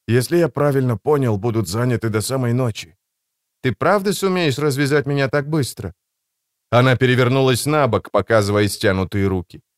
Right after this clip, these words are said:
Ременные узлы стали похожи на камень. А мальчишка открыл рот и сплюнул на землю нечто похожее на черную стеклянную чешуйку в два пальца шириной.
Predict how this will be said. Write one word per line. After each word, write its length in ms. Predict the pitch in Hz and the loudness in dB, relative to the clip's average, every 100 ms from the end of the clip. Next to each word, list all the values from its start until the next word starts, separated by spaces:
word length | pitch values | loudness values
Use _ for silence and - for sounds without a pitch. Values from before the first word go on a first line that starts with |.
| _ | _
Ременные 600 | 113 117 127 139 139 131 | 0 2 2 2 2 2
узлы 420 | 127 123 117 156 127 | 2 0 0 0 0
стали 300 | - 135 123 | 0 2 2
похожи 460 | 120 110 135 117 | 0 2 2 2
на 160 | 110 107 | 0 -2
камень. 440 | - 123 85 78 _ _ _ _ _ _ - | 0 -2 -2 -8 _ _ _ _ _ _ -2
А 100 | 123 | 2
мальчишка 720 | 160 170 - 220 185 196 131 | 4 2 0 -2 -2 0 2
открыл 420 | 151 - 175 175 | 0 0 2 4
рот 220 | 180 185 | 4 2
и 80 | 175 | 0
сплюнул 540 | 139 - 180 180 170 156 | -2 -2 0 2 2 2
на 140 | 151 | 0
землю 340 | 131 165 151 | 0 0 2
нечто 380 | 151 151 147 147 | 2 0 0 -2
похожее 560 | 117 127 151 143 123 123 | 0 0 2 2 2 2
на 160 | 117 | 0
черную 460 | 107 170 170 147 139 | 0 0 0 0 -2
стеклянную 680 | 117 135 143 139 131 127 117 | -2 -6 -2 0 0 0 0
чешуйку 720 | - 120 - 147 123 - 92 | 0 -2 -2 -2 -2 -4 -6
в 80 | 87 | -4
два 240 | 87 101 | 0 0
пальца 420 | 92 98 92 - | 2 0 0 -2
шириной. 540 | 92 101 90 87 85 | -6 -4 -4 -4 -6